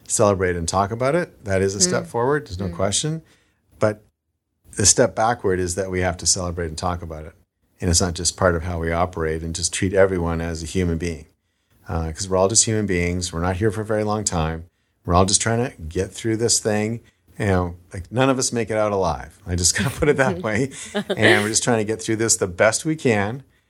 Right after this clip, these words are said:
Speaker 1: Um, but, you know, the, the, the amount of excitement that people have about other people's, you know, desires is just, for me, I think, quite frankly, quite bizarre.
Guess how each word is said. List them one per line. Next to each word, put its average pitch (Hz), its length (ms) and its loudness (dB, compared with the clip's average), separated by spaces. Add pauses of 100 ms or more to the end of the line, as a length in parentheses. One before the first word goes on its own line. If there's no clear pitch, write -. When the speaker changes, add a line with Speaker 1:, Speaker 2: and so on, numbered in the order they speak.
(160)
Speaker 1:
Um, 95 420 2
but, 90 400 4
you 104 100 -2
know, 90 160 0 (280)
the, 101 160 -6
the, 95 180 -6
the 95 240 -6
amount 110 280 2
of 104 80 -2
excitement 101 480 2
that 90 120 -6
people 95 260 -4
have 95 260 0
about 87 220 -2
other 98 180 2
people's, 92 580 -4 (540)
you 90 120 -8
know, 82 240 -8
desires 87 760 2
is 85 280 -6
just, - 260 -14 (340)
for 98 220 -2
me, 104 260 2
I 85 100 0
think, 80 200 -6
quite 90 260 -6
frankly, 85 300 -8
quite 87 240 -8
bizarre. 78 480 -6